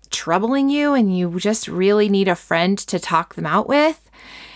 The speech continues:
and we can do that together. So, let's do that.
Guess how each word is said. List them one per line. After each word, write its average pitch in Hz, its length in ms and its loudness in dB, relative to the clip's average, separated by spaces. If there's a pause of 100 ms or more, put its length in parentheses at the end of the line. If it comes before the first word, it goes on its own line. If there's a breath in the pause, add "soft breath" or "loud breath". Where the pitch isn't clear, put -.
(180 loud breath)
and 220 280 4
we 226 120 0
can 240 160 2
do 233 220 0
that 247 200 0
together. 170 600 -6 (720 loud breath)
So, - 580 -2 (800)
let's 196 460 0
do 226 220 0
that. 190 320 -4